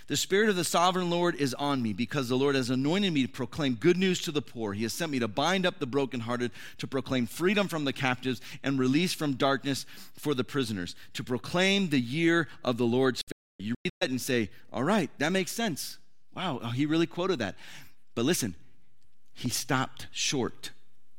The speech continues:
of the end of verse two. There's a very particular part that he doesn't quote. And so what we then ask ourselves is, "Why? Jesus, why did you stop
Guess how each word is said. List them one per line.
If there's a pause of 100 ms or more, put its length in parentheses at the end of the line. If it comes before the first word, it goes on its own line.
(180)
of
the
end (220)
of
verse
two. (1160)
There's
a
very
particular
part
that
he
doesn't
quote. (1000)
And
so
what
we
then
ask
ourselves
is, (140)
"Why? (920)
Jesus,
why
did
you
stop